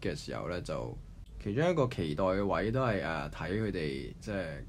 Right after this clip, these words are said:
期間限定組合啦，福山雅治同柴崎幸期間限定組合嘅K O H plus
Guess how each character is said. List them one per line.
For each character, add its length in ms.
期 140
間 180
限 160
定 180
組 180
合 220
啦， 300
福 80
山 100
雅 80
治 140
同 80
柴 160
崎 100
幸 140
期 100
間 120
限 100
定 100
組 80
合 80
嘅 140
K 120
O 80
H 180
plus 300